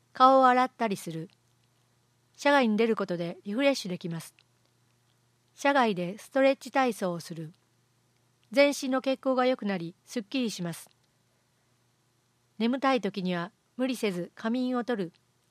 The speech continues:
中途半端な仮眠では脳が目覚めていない状態で走り始めることになります。できるだけ長く仮眠をとりましょう。問い合わせ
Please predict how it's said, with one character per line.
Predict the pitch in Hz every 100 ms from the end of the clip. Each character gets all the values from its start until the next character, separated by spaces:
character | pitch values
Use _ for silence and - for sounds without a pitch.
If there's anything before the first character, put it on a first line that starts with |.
| _ _ _ _ _ _ _ _ _ _ _ -
中 | 269 269
途 | 269
半 | 277 247
端 | 202
な | 190
仮 | 190
眠 | 196 190
で | 190
は | 170 175 _ -
脳 | 254 269
が | 214
目 | 214
覚 | 254
め | 254
て | 262
い | 262
な | 254
い | 202
状 | 190 190
態 | 196 190
で |
走 | 175 175 254
り | 262
始 | 202 233 262
め | 254
る |
こ | 208
と | 185
に | 175
な | 170
り | 165
ま | 160
す。 | - _ _ _ _ -
で | 233
き | 269
る | 262
だ | 254
け | 240 233
長 | 247 269 226
く | 196
仮 | 202 220
眠 | 220
を |
と | 220
り | 214
ま | 202
し | 196
ょ | 180 160 -
う。 | _ _ _ _ _ -
問 | 240 240
い | 233
合 |
わ | 226
せ | - 214